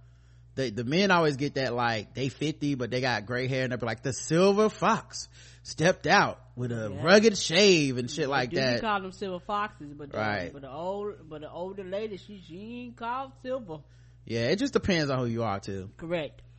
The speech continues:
Speaker 1: You know, 'cause like I said, some of these white dudes are sex symbols, quote unquote. So they will do, like, a Brad Pitt, you know,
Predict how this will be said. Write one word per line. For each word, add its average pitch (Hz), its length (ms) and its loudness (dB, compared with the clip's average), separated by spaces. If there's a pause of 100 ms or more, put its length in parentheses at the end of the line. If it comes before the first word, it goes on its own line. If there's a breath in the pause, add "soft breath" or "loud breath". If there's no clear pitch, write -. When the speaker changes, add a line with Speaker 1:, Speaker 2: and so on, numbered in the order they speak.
(240)
Speaker 1:
You 113 120 -6
know, 95 280 -6
'cause 120 160 -8
like 143 140 0
I 127 60 0
said, 113 260 -4
some 196 200 0
of 170 80 -2
these 156 180 0
white 135 260 0
dudes 127 220 -2
are 107 80 -2
sex 123 300 -4
symbols, 127 300 -4
quote 131 200 -2
unquote. 131 440 -2 (280 soft breath)
So 165 160 -2
they 185 80 4
will 151 280 4
do, 117 240 -2
like, 107 280 -4
a 107 80 -6
Brad 104 400 -2
Pitt, 104 400 -4
you 107 120 -8
know, 92 360 -6